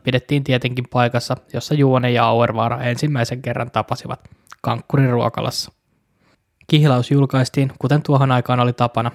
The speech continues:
Helsingin Sanomissa. Kihloissa Hilma Juvonen, Kaavi ja Lauri Laurila,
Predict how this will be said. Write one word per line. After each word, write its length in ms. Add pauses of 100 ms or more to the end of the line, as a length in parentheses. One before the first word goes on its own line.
(200)
Helsingin 380
Sanomissa. 560 (1160)
Kihloissa 580 (260)
Hilma 220
Juvonen, 500 (140)
Kaavi 460 (220)
ja 100
Lauri 220
Laurila, 500